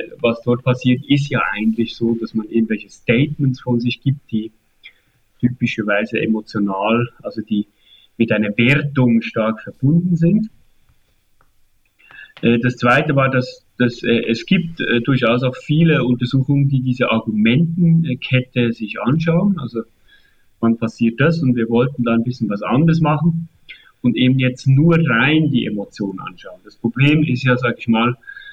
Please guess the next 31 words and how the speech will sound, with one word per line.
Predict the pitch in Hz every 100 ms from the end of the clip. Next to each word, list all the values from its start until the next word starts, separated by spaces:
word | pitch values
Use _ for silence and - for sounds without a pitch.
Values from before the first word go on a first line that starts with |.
| -
dass | 110 -
in | 120 117
der | 117
realen | 113 107 117 123 110
Welt, | 113 135 156 120
im | 113
Feld | - 127 143 143
ist | 117 -
es | -
ja | 113
verknüpft. | 117 - 135 127 - - -
Also | - -
man | 104
hat | 104 -
ein | -
Argument | - - - 117 135 139 -
mit | 120 165 160 107
einer | 113 113
Bewertung, | 104 101 113 127 - 127 127 - _ _ _ _ _ _ _ _ _ _
äh, | - 113 117
und | - 139 143 139
einer | 120 123
Emotion. | 117 117 123 - 127 127 165 220 220 - _ _ _
Und, | 123 123 123 123
äh, | 117 117
was | 117 -
wir | 120
jetzt | 117 -
probiert | - 127 151 139
haben, | 127 139
ist, | - 113